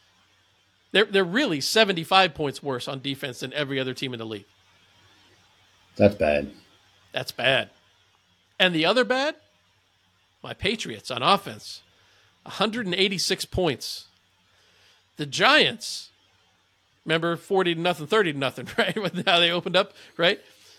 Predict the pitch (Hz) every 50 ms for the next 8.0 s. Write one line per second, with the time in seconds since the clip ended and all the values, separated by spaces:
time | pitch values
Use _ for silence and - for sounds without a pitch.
0 | - - - 165 165 156 143 135 131 127 - - _ _ _ _ _ _ _ _
1 | _ _ _ _ _ _ _ _ _ _ _ _ _ _ _ _ _ - 165 185
2 | 185 160 151 - - 202 180 - - 214 190 165 151 185 170 165 147 147 151 143
3 | 139 131 143 147 127 110 107 113 123 - _ _ _ _ _ - - 143 127 117
4 | - 190 233 233 170 135 139 - - - - 165 156 - - - 190 185 170 -
5 | 160 175 226 220 - 160 139 120 - - 160 143 139 139 - 196 170 139 165 156
6 | 143 135 120 117 117 123 147 156 127 110 107 120 139 - _ _ _ _ _ _
7 | _ - 151 - - - 233 277 311 302 - - - 110 95 - 196 - - -